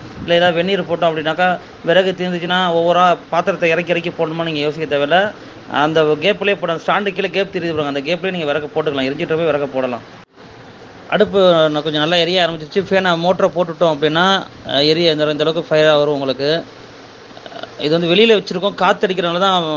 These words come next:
அந்த நெருப்பு அலசுது. அது பார்த்தாலே உங்களுக்கு தெரியும், அந்த காத்துக்கு நெருப்பு டேப்பர் எரியுது. அதுக்காக நீங்க டேப்பர் நினைக்காதீங்க, அது வந்து காத்து ஓவர் அடிக்கிறனால தான்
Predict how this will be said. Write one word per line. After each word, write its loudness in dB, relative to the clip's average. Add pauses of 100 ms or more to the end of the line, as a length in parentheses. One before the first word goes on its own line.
(100)
அந்த -2
நெருப்பு 0
அலசுது. 0 (240)
அது -2
பார்த்தாலே -2
உங்களுக்கு -4
தெரியும், -2
அந்த -4
காத்துக்கு -4 (760)
நெருப்பு -2
டேப்பர் 2
எரியுது. 2
அதுக்காக 2
நீங்க -4
டேப்பர் -2
நினைக்காதீங்க, -2
அது 2
வந்து -4
காத்து 0 (300)
ஓவர் 4
அடிக்கிறனால -2
தான் 0